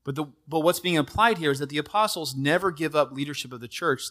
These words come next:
Instead, what they do is they delegate the authority to make decisions,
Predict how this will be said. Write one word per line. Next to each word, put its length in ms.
Instead, 320
what 160
they 100
do 180
is 80
they 120
delegate 680
the 280
authority 380
to 140
make 220
decisions, 680